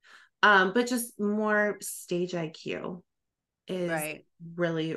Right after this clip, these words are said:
Speaker 1: what I need to get used to.
Speaker 2: Experience. Yeah.
Speaker 1: Yeah. Yeah. Um, so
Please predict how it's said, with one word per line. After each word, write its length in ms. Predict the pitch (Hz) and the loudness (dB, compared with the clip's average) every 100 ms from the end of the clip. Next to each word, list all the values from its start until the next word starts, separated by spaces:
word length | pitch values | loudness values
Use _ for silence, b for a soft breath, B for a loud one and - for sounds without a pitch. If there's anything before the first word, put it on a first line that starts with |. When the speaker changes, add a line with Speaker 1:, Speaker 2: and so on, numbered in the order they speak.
| - | -8
Speaker 1:
what 260 | 160 165 | -4 -2
I 160 | 156 151 | -2 -2
need 240 | 156 147 | -2 -4
to 100 | 160 | -4
get 180 | 160 143 | -4 -4
used 240 | 131 135 - | -2 -4 -2
to. 160 | 185 185 | -2 -2
Speaker 2:
Experience. 380 | 196 180 185 - _ - | -4 -12 -16 -20 _ -16
Yeah. 340 | 226 202 180 175 | -12 -10 -10 -4
Speaker 1:
Yeah. 320 | 151 135 175 - _ 370 | 0 0 -2 -8 _ -6
Yeah. 460 | - 190 156 135 160 B B B B B _ - | 2 4 6 4 0 B B B B B _ 6
Um, 680 | 190 180 170 160 151 170 175 _ _ _ _ _ _ _ _ _ _ _ - _ | 8 8 6 4 0 -4 -8 _ _ _ _ _ _ _ _ _ _ _ -20 _
so 500 | - - 190 143 147 | -6 6 6 6 2